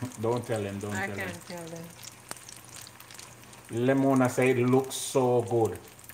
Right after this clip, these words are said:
Speaker 1: Lasham say she'll wait for the presentation to determine the price. Rose's Kitchen say it looks delicious.
Speaker 2: Just start make a thingy, baby.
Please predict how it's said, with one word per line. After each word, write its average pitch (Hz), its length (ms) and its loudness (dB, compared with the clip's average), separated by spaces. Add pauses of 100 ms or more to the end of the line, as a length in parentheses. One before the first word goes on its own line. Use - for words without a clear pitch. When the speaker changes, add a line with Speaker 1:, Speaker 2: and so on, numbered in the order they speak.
(3500)
Speaker 1:
Lasham 123 440 2
say 120 120 -2
she'll 131 220 2
wait 120 180 2
for 117 120 0
the 113 100 0
presentation 110 800 0
to - 80 -8
determine 107 460 -2
the 104 80 -4
price. 98 540 -4
Rose's 127 520 2
Kitchen 131 380 -2
say 135 200 0
it 131 60 -2
looks 127 240 -2
delicious. 123 480 0
Speaker 2:
Just 156 220 -2
start 320 240 -2
make 330 160 -8
a 359 40 -8
thingy, 294 340 -8
baby. 233 280 -6